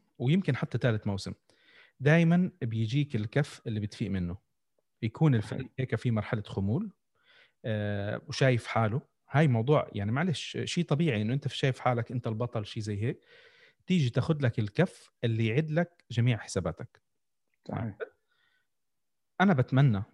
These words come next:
Speaker 1: بتمنى إنه هذا هو الكف، لأنه إحنا فعلا يا أخي، شوف، الأرقام مرات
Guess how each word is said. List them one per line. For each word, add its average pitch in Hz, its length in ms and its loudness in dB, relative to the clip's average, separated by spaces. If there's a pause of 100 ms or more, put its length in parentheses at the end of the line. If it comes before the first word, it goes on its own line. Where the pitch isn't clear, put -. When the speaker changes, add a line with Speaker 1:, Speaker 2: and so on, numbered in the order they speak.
(540)
Speaker 1:
بتمنى 113 380 0
إنه 110 160 0
هذا 123 240 2
هو 104 120 0
الكف، 98 320 -8
لأنه 123 280 -4
إحنا 160 200 -2
فعلا 160 380 0
يا 110 80 0
أخي، 104 220 -2 (800)
شوف، - 420 -4 (680)
الأرقام 143 760 2
مرات 120 500 0